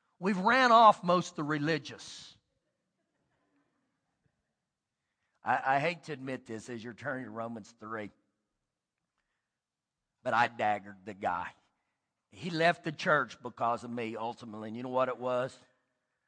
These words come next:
I came in here one Sunday purposely with my shirt tail out. I threw him over the edge right there. Threw it, it, it crushed him.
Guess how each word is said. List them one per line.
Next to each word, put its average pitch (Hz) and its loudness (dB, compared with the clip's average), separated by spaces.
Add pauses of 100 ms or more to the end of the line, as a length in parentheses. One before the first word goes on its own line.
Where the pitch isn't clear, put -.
(180)
I 131 0
came 160 -2
in 160 -4
here 135 -4
one 127 -6
Sunday 131 -6 (180)
purposely 110 -6 (800)
with 117 -12
my 107 -6
shirt - -10
tail 92 -8
out. 82 -10 (640)
I 127 -2
threw 135 -8
him 127 -4
over 120 -2
the 104 -8
edge 90 -12
right 90 -12
there. 87 -18 (1400)
Threw 180 2
it, 185 -2
it, 175 -4 (180)
it 190 -8
crushed - -2
him. 95 -20